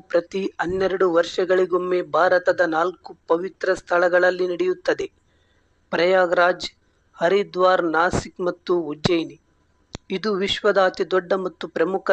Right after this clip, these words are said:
ಧಾರ್ಮಿಕ ಕೂಟಗಳಲ್ಲಿ ಒಂದಾಗಿದೆ. ದೇಶಾದ್ಯಂತ ಲಕ್ಷಾಂತರ ಭಕ್ತಾದಿಗಳನ್ನು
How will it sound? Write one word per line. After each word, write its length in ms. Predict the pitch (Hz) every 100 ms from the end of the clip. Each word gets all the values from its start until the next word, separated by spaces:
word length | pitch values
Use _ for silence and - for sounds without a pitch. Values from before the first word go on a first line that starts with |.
| 151
ಧಾರ್ಮಿಕ 460 | 160 180 175 - 175
ಕೂಟಗಳಲ್ಲಿ 680 | - 165 165 180 180 180 180
ಒಂದಾಗಿದೆ. 600 | 175 180 175 175 165 131 131 _ _ _ _ _ _ _ -
ದೇಶಾದ್ಯಂತ 880 | 156 180 - 180 160 156 180 185 185
ಲಕ್ಷಾಂತರ 760 | 165 165 165 185 180 185 - 180 175 - _ _ _ _ _
ಭಕ್ತಾದಿಗಳನ್ನು 920 | 175 175 - 190 190 196 190 185 185